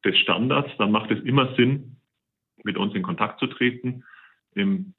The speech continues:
einfachsten Fall können wir sagen, es ist kein Problem, können wir einfach machen. Und im komplexesten Fall, wie dem Beispiel der, des, äh, H-F-Technik-Kunden, den ich vorhin ge-, kurz genannt hatte, ähm, muss man gegebenenfalls gemeinsam auch über Monate hinweg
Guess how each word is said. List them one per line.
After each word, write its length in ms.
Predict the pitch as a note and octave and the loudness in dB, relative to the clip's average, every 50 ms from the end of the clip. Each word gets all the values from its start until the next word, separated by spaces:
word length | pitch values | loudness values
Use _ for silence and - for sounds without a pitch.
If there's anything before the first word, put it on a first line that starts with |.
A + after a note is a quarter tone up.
| _ _ - | _ _ -2
einfachsten 560 | F#2 G#2+ A#2 - - A2+ A2+ - - A2 G#2+ | -2 -2 0 0 0 -2 -2 -2 -4 -4 -2
Fall 420 | - - G2 G2+ G2+ G#2 G#2 - - _ _ _ _ _ _ | 2 2 2 2 2 0 -4 -8 -12 _ _ _ _ _ _
können 140 | - G#2+ G2+ | -4 -2 0
wir 80 | G2 | 0
sagen, 300 | F#2 G2 F2+ F#2 F#2+ G2 | 0 2 2 2 2 0
es 80 | F#2 F#2 | -2 -4
ist 120 | F#2 F2+ | -6 -8
kein 200 | - - F#2 F2 | -6 -4 -4 -4
Problem, 540 | E2+ F2+ F2+ F2 F#2 F#2 C3+ E3+ E3+ E3+ F3 _ _ _ _ _ _ _ | -2 -2 -2 0 0 2 2 0 -2 -4 -8 _ _ _ _ _ _ _
können 160 | - F#2+ F#2+ | -8 -6 -4
wir 60 | F#2 | -4
einfach 260 | E2+ F2 F2 - F2 F2 | -4 -4 -4 -4 -4 -2
machen. 420 | F#2 G#2 - - - C3 C3 C3 - - _ _ _ _ _ _ | -2 -2 -2 -4 -6 -8 -8 -10 -14 -20 _ _ _ _ _ _
Und 220 | - - - F3+ | -8 -8 -6 -6
im 120 | - G2 F#2 | -6 -8 -8
komplexesten 720 | - - F#2 - G#2+ G#2+ G#2+ - A#2 A2+ - - G#2+ A2+ | -6 -4 -4 -2 -2 -2 -2 -4 -6 -6 -6 -8 -12 -6
Fall, 300 | - - G2+ G2 G2 F2+ | -2 0 0 0 0 0
wie 160 | F2+ F2+ F2+ | 0 -2 -2
dem 180 | F#2 E2+ E2 - | -2 -4 -2 -2
Beispiel 440 | F2 F2 F2+ F2 - - F#2+ F2+ | -2 0 0 -2 -2 -4 -4 -6
der, 340 | - E2 E2 D#2 D#2+ D#2+ - _ _ _ _ _ _ _ _ _ | -4 -4 -6 -6 -6 -8 -10 _ _ _ _ _ _ _ _ _
des, 100 | - E2+ - - - - | -10 -10 -10 -10 -14 -10
äh, 160 | - F2+ F2+ | -8 -6 -6
H-F-Technik-Kunden, 1300 | - - F#2 F#2+ G#2+ A#2 A2+ - - - A#2 A2+ - A2+ A2 G#2+ - - - - A#2 A2 A2+ A2 - A2 | -4 -2 0 0 0 0 -2 -2 -2 -2 -2 0 0 0 -2 -2 -2 -6 -4 0 0 0 2 0 0 0
den 140 | G#2+ G2+ G2+ | 0 0 0
ich 100 | G2 - | -2 -2
vorhin 280 | - G2 G2 G2 G2+ | -4 -4 -2 -2 -2
ge-, 100 | G2 F#2 | -4 -4
kurz 340 | - - - G#2 - - - | -4 -4 -6 -6 -6 -6 -4
genannt 360 | - F#2+ F#2+ F2+ F#2+ F#2 - | -2 0 2 2 0 0 -2
hatte, 400 | G2+ F#2+ F2+ - F#2+ F#2 F#2+ - _ _ _ _ _ _ _ _ _ _ _ _ _ _ _ - - - | -4 -4 -2 -2 -4 -4 -6 -8 _ _ _ _ _ _ _ _ _ _ _ _ _ _ _ -20 -16 -8
ähm, 340 | - E2+ E2+ F2 E2+ F2 E2+ - - _ _ _ _ | -6 -4 -4 -4 -4 -6 -10 -16 -20 _ _ _ _
muss 180 | - G2+ F#2+ - | -8 -8 -4 -2
man 260 | G#2 G2 F#2+ F#2 - - | 0 0 0 -2 -2 -2
gegebenenfalls 600 | - G2+ - F#2 F#2+ G2 F#2+ F#2+ F#2+ F2+ F2+ - | -2 0 2 2 2 2 0 0 -2 -2 -2 -2
gemeinsam 560 | F2 F2 E2+ E2 F2 G2 A2 A2+ A2 G#2+ G#2 | -2 0 0 2 0 0 0 0 0 0 0
auch 180 | - - - | 0 -2 -2
über 160 | A#2 A2 A2+ G#2 | 0 0 2 2
Monate 440 | G2+ G2+ A#2 C3 B2 A2 - - | 2 2 2 2 2 0 0 -2
hinweg 480 | E2+ E2 D#2+ D#2+ D2+ G2+ A#2 - - - | -4 -4 -6 -6 -6 -6 -6 -8 -10 -16